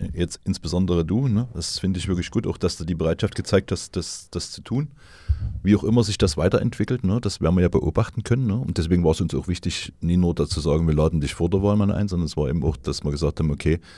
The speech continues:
wir wollen auch nach der Wahl einfach mal gucken, wie das, wie das weitergeht, ne? Und um dich auch zu motivieren und zu sagen, ja, das,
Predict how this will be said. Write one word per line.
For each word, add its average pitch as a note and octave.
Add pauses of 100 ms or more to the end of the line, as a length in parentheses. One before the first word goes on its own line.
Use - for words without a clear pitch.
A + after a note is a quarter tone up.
(300)
wir D2+
wollen D#2
auch C#2+
nach D2+
der G2+
Wahl F#2
einfach F#2+
mal F#2
gucken, G2+
wie D#2+
das, -
wie D2+
das -
weitergeht, F#2
ne? F#2
Und D2+ (200)
um F2
dich -
auch G2
zu -
motivieren F2
und F#2
zu -
sagen, F2
ja, D#2+ (840)
das, -